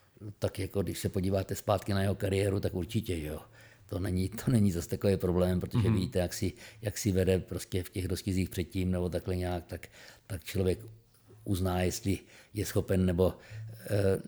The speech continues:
Speaker 1: není schopen, ale pravda je ta, že, eh, k tomuhle musí mít ka-, každej sám svoji, jak bych to řekl, takovou nějakou úctu, jestli vůbec je schopný tu Velkopardubickou jet nebo ne, no.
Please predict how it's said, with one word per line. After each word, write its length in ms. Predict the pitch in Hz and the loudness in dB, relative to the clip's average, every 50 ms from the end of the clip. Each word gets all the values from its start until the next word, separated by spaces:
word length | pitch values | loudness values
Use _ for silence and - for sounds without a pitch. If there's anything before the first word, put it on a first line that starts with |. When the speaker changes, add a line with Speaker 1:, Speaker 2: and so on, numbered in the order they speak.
| - - - - _ - - - | -16 -20 -20 -20 _ -20 -16 -8
Speaker 1:
není 420 | - 110 104 98 92 95 104 101 | -2 2 2 4 4 6 6 4
schopen, 500 | - - 104 95 - - 98 98 101 101 - | 6 6 4 4 6 6 6 6 6 4 2
ale 160 | 98 92 92 | 0 0 0
pravda 340 | 90 - - 92 92 90 98 | 0 0 0 0 4 4 4
je 120 | 92 92 | 4 4
ta, 200 | - - 90 92 | 2 2 2 4
že, 200 | 90 92 95 87 - - - - - - - - - - | 4 4 2 0 0 -6 -16 -18 -20 -20 -20 -20 -14 -6
eh, 560 | - 107 107 98 98 92 90 87 87 85 78 - - - - - - - - - - - - - - - _ _ _ _ _ _ - - _ _ _ _ _ _ _ - _ _ - | -4 -2 2 4 4 4 4 4 4 2 0 -2 -8 -16 -18 -20 -20 -20 -20 -20 -20 -20 -20 -20 -20 -20 _ _ _ _ _ _ -20 -20 _ _ _ _ _ _ _ -20 _ _ -18
k 140 | - - - - | -18 -16 -6 2
tomuhle 520 | - 101 98 98 90 92 95 95 95 92 - - - - - - - - _ - | 4 6 6 8 8 8 8 8 8 6 0 -6 -16 -20 -20 -20 -20 -20 _ -4
musí 320 | - 101 95 - - 101 92 | 0 0 0 2 2 2 2
mít 160 | 92 87 - | 2 2 0
ka-, 320 | - 87 90 90 95 110 - | 0 2 2 2 0 -2 -4
každej 420 | - 95 87 80 87 92 92 85 | -2 -2 -2 2 2 2 2 2
sám 340 | - - 87 90 92 92 90 | 0 0 0 0 2 2 0
svoji, 500 | - - - 95 90 87 87 82 - - - - - - - | 0 -2 -2 0 2 2 2 0 -2 -6 -14 -20 -20 -14 -8
jak 100 | 110 98 | -4 -4
bych 120 | 90 82 | -4 -4
to 80 | - 90 | -4 -4
řekl, 280 | 85 90 - 92 90 - - - - - - - - - _ - | -6 -4 -2 -2 -4 -4 -4 -14 -20 -20 -20 -20 -20 -20 _ -14
takovou 260 | - - - 104 95 | -14 -6 -4 -2 0
nějakou 520 | 90 90 90 90 - - 95 92 85 80 - - - - - _ - - - - - - - - - _ _ _ _ _ _ _ _ | 0 0 0 -2 2 2 2 4 2 0 -2 -10 -20 -20 -20 _ -20 -20 -20 -20 -20 -20 -20 -20 -20 _ _ _ _ _ _ _ _
úctu, 520 | - 113 107 98 - - - 113 107 104 101 | 2 2 4 4 2 4 8 8 8 8 6
jestli 340 | - - 98 - - - 104 | 4 0 -2 -4 0 2 4
vůbec 260 | 101 98 92 95 - 98 | 4 6 4 2 0 0
je 60 | 82 | -4
schopný 380 | - - 90 - 95 95 95 | -2 -4 -2 -2 0 -2 -2
tu 120 | 90 - 95 | -2 0 0
Velkopardubickou 800 | 92 92 - - 104 98 90 90 92 87 90 - - - 98 | 0 2 0 0 -2 -2 -2 0 0 -2 -2 -4 -2 0 0
jet 200 | 98 92 87 - | 0 0 -2 -2
nebo 200 | - 92 90 92 | -2 -2 0 0
ne, 200 | 90 87 85 - - | -2 -2 -4 -6 -10
no. 80 | - | -12